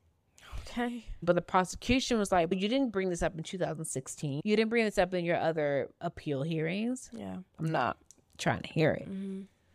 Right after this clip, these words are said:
Speaker 2: And up until the very day of the scheduled execution, Arthur was trying to get a stay. But that same afternoon, he was denied and his execution would go on as planned.
Speaker 1: Wow.
Speaker 2: Mm-hmm.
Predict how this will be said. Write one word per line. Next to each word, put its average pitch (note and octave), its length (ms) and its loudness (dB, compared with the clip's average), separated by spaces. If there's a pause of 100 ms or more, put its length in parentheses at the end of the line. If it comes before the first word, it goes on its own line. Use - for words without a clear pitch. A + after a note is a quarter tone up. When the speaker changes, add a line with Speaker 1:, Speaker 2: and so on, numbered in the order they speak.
(460)
Speaker 2:
And A3 300 4
up B3+ 220 6
until B3+ 280 2
the G#3 140 0
very A#3 460 0
day G#3+ 400 4
of F3 220 -2
the E3 120 -4
scheduled G3 640 -2
execution, E3 800 -8
Arthur G#3 360 6
was G3 140 4
trying A3 380 4
to C4 80 0
get A3+ 240 4
a - 40 -6
stay. D3 520 2 (180)
But E3+ 140 2
that E3+ 240 6
same A3 420 4
afternoon, C4 800 4 (340)
he F3 160 -2
was F3+ 220 0
denied F#3+ 680 4 (360)
and D#3+ 160 -4
his D#3+ 160 -4
execution E3+ 880 -2 (200)
would D#3+ 120 -4
go D#3+ 160 8
on C#3+ 240 4
as C3+ 220 -6
planned. - 300 -20 (380)
Speaker 1:
Wow. G#3 760 -2 (180)
Speaker 2:
Mm-hmm. D#3 600 0